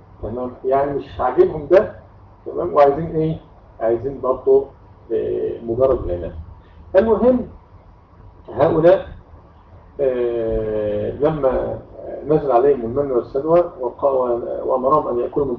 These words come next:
طيبات ما رزقهم الله وما ظلمونا ولكن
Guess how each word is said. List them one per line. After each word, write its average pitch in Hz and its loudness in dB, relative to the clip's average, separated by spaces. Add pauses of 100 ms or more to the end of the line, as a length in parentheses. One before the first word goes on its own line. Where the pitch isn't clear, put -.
طيبات 127 2
ما 117 -4
رزقهم 120 -6
الله 120 2 (1000)
وما 147 4
ظلمونا 143 2 (680)
ولكن 139 2